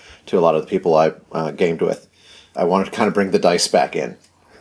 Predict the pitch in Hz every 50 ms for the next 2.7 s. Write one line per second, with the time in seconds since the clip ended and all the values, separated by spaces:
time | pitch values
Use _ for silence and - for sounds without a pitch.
0 | - - 95 85 80 - 78 98 - - 95 87 - - 92 92 90 85 - -
1 | 101 90 87 - - 90 90 - 92 85 87 107 104 - - - _ - - -
2 | - - - - - - - _ _ _ - 87 90 -